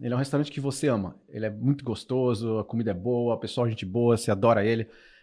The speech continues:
É, é ótimo o restaurante. Esse é o restaurante um. O restaurante número dois é um restaurante que tem muito boa review, falam muito bem dele, mas você nunca foi. Só assim, parece bom.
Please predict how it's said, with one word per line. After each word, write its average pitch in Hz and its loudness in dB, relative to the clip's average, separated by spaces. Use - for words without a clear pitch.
É, 101 0
é 131 4
ótimo 127 4
o - -6
restaurante. - -10
Esse - -2
é - 8
o - 8
restaurante 131 2
um. 98 2
O 120 -4
restaurante 151 0
número 123 2
dois 117 0
é 113 -8
um 110 -4
restaurante 131 0
que 143 -6
tem 143 2
muito 151 2
boa 165 0
review, 127 0
falam 147 6
muito 143 2
bem 123 2
dele, 117 2
mas 127 0
você 135 0
nunca 127 0
foi. 92 -6
Só - -12
assim, 113 -10
parece 101 -12
bom. - -12